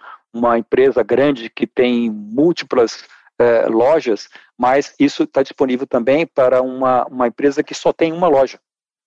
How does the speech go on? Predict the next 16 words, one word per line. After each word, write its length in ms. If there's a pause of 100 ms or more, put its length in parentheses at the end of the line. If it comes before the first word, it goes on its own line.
(120)
É 160
um, 180
um, 300
um, 340
um 300
pequeno 360
comerciante, 720 (220)
ele 140
pode 300
ter 140
to-, 180
so-, 180
toda 280
a 20
sua 160
inteligência 880